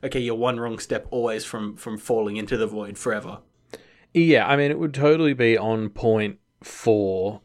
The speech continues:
Speaker 2: this place for it to physically not make sense in three D space.
Speaker 1: Yeah.
Speaker 2: Uh, I, I mean,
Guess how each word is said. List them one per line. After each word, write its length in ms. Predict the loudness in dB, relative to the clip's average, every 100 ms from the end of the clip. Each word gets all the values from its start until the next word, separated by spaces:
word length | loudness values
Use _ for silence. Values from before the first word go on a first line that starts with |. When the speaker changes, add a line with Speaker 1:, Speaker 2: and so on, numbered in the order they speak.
| _ _
Speaker 2:
this 400 | -2 0 0 -2
place 760 | -10 2 4 4 2 -6 -10 -12 -12
for 220 | 0 2
it 140 | 2
to 400 | 0 0 2 -2
physically 500 | 0 0 0 2 0
not 160 | 0 -2
make 160 | -4
sense 320 | -4 -8 -8 -10
in 140 | -8
three 180 | -6 -6
D 140 | -6
space. 420 | -8 -8 -8 -16 -4
Speaker 1:
Yeah. 160 | -4 -4 _ _ _
Speaker 2:
Uh, 420 | 0 0 0 -4 -10 _ _ _
I, 160 | 0 2
I 80 | 0
mean, 260 | 2 -2